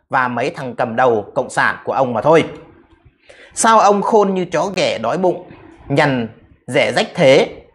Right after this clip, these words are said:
Ông Vượng, ông tưởng thiên hạ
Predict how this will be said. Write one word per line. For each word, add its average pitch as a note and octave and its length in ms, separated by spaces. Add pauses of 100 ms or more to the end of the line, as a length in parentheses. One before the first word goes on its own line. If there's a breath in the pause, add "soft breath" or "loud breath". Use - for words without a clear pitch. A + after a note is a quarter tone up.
(240)
Ông D#3 160
Vượng, D3+ 300 (600 soft breath)
ông G#3 180
tưởng C#3+ 240
thiên F3+ 180
hạ D#3+ 280